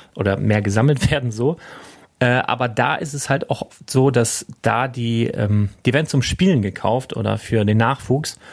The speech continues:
Und da ist es oft so, dass dann gesagt wird, ja, als Mini-Doll wirken die irgendwie mehr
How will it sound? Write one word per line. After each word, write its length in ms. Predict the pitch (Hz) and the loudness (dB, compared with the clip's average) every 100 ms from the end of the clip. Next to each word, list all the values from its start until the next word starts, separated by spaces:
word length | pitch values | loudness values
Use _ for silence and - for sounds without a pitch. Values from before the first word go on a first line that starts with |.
| - - - | -20 -20 -4
Und 180 | 110 117 | 0 0
da 100 | 80 | 0
ist 160 | - | -4
es 100 | 127 | -6
oft 220 | - 117 - | -4 -4 0
so, 160 | 120 | 0
dass 160 | 113 - | 0 0
dann 160 | 110 | -2
gesagt 340 | 107 104 101 - | 0 0 0 -2
wird, 140 | 98 | -2
ja, 160 | 107 120 | 0 -2
als 220 | - - | -4 -2
Mini-Doll 800 | 110 117 123 110 110 113 117 101 | 2 4 2 2 0 0 -2 0
wirken 400 | 120 147 135 117 | 0 2 0 -2
die 280 | 110 113 - | 0 -2 0
irgendwie 720 | 110 123 131 127 110 - 107 101 | 2 2 2 2 0 0 2 4
mehr 540 | 98 104 110 123 | 4 4 4 2